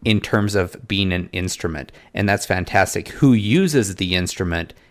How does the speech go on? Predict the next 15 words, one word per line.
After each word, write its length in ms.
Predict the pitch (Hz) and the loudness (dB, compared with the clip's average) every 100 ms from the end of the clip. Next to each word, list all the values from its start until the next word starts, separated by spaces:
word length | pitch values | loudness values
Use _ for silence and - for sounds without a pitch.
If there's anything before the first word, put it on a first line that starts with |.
| - | -8
is 140 | 92 | -6
the 100 | - | -6
person 400 | - 95 - 92 | -2 -2 -2 -6
who 160 | - 95 | -4 -4
really 340 | 92 90 87 | -2 -2 0
ought 180 | 87 - | -2 -2
to 80 | 95 | -8
be 120 | 87 | -6
getting 320 | - 87 82 | -6 -6 -10
the 60 | - | -8
prize. 300 | - - 101 | -8 -6 2
I 160 | 127 | 4
would 200 | 147 110 | 6 4
say, 400 | - 98 92 85 - - - - _ - | 2 2 4 2 -6 -20 -20 -20 _ 2
um, 520 | 104 98 92 85 85 | 6 6 4 0 -4